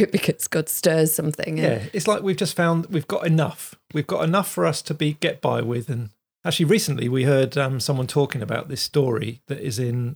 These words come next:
Speaker 2: Mark chapter eight. Um, and it's about Jesus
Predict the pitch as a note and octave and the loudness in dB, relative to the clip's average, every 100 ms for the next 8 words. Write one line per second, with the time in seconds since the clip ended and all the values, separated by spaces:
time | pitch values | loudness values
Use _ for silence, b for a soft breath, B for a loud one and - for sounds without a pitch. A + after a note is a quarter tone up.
0 | - C3+ C3+ C3 - - C#3+ - - C3 | -4 0 0 -2 -6 -6 -6 -8 -4 -4
1 | - - - _ _ _ _ _ D3 B2+ | -4 -10 -14 _ _ _ _ _ -2 0
2 | C3+ C3+ B2+ D3 D3+ D3 C3+ F3 F3+ E3 | 0 0 0 2 0 0 2 2 4 2
3 | - | 0